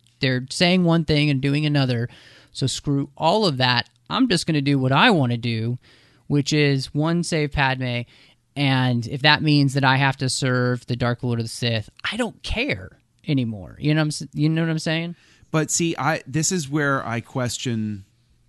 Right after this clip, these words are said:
Speaker 2: Anakin's motivation. I don't think Anakin really is invested in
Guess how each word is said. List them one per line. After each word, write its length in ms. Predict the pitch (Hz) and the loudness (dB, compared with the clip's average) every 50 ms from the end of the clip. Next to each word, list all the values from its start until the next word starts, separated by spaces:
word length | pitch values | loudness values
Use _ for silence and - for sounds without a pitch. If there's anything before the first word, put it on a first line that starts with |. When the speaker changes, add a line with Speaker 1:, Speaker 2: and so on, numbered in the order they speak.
| _ _ _ _ - | _ _ _ _ -6
Speaker 2:
Anakin's 480 | 123 120 117 113 110 - 113 101 95 98 | -4 -4 -2 -4 -4 -4 -4 -6 -6 -6
motivation. 720 | 104 104 104 95 90 95 87 82 82 - - 60 50 52 - _ _ _ _ _ _ - | -6 -6 -6 -6 -6 -8 -8 -8 -10 -10 -12 -14 -16 -20 -20 _ _ _ _ _ _ 0
I 100 | 131 175 | 0 2
don't 240 | 175 190 170 151 - | 2 2 0 0 -2
think 440 | - 160 147 139 127 113 - _ _ _ _ _ _ - | 0 2 2 4 2 0 -4 _ _ _ _ _ _ -6
Anakin 580 | 127 131 139 147 151 - - 147 135 123 113 104 | -4 -2 -2 -2 -4 -4 -2 -2 -2 0 0 0
really 440 | 113 123 127 120 120 120 117 76 107 | 0 0 0 0 0 -2 -2 -2 -4
is 180 | 107 98 104 | -4 -4 -4
invested 680 | 110 101 95 82 92 107 110 107 - - 120 107 87 92 - | -4 -6 -6 -4 -4 -4 -4 -4 -4 -4 -6 -6 -8 -8 -10
in 500 | - 107 104 104 98 95 95 92 90 | -8 -6 -6 -6 -6 -6 -8 -8 -10